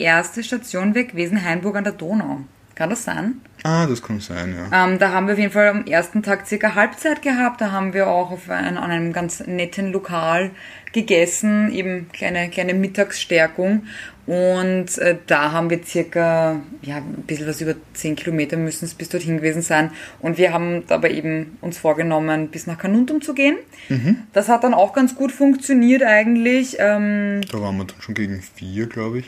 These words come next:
Speaker 1: Genau, und ich hab Pferde gesehen, das war toll. Und wir haben eine Katze gesehen, das war auch toll.
Speaker 2: Mhm.
Speaker 1: Und ich muss sagen, mir hat sehr, sehr gut gefallen, weil der Ben gesagt hat, das mit der, äh, wenigen Bildschirmzeit und so.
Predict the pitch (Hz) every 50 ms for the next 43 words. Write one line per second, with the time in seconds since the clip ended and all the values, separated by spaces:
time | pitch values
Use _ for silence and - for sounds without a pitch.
0 | - 220 - 196 185 180 170 151 147 151 160 165 170 170 - 165 160 - - -
1 | - - 156 156 175 214 214 247 233 247 254 254 - - 240 226 226 226 208 185
2 | 175 - - 156 - - - - 139 139 139 139 147 160 170 180 170 - - -
3 | 175 170 170 170 165 151 - - 170 156 160 - - 240 214 226 226 226 - 214
4 | 202 202 190 - 139 147 151 143 147 - - - - 160 160 165 170 170 170 -
5 | 147 143 127 101 90 107 104 101 101 113 143 165 165 - - _ _ _ _ _
6 | _ - - - - 175 175 175 170 170 170 160 - - 214 208 214 208 208 -
7 | - 185 170 175 185 196 185 185 180 190 185 175 - - - - - - 180 170
8 | 170 170 170 170 - 175 - - 180 165 160 165 165 160 165 160 160 165 156 156
9 | 160 - 170 156 - - 165 - 160 - - 165 156 156 - 156 156 151 151 151
10 | 151 - - 151 151 147 151 156 156 156 156 165 160 - 220 214 220 220 208 208
11 | - 196 175 175 180 185 185